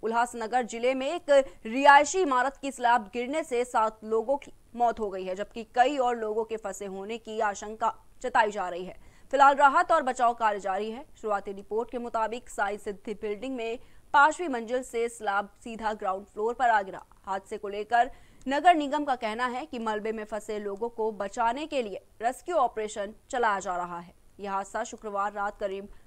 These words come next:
नौ बजे का है। वहीं पांचवी मंजिल का स्लैब नीचे गिरा और चौथी, तीसरी,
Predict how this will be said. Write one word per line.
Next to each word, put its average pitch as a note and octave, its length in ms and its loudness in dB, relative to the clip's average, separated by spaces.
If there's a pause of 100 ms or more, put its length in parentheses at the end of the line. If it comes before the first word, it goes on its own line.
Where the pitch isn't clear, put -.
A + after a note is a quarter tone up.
(120)
नौ C4+ 160 -2
बजे C4+ 260 0
का A3 140 -4
है। F#3 140 -8 (400)
वहीं B3+ 120 -2
पांचवी C#4 360 4
मंजिल D#4 300 -4
का D4 120 -2
स्लैब A#3+ 280 0
नीचे A3+ 280 -6
गिरा G#3+ 220 0
और A3+ 160 4
चौथी, G#3 380 -6 (140)
तीसरी, C#4 420 -8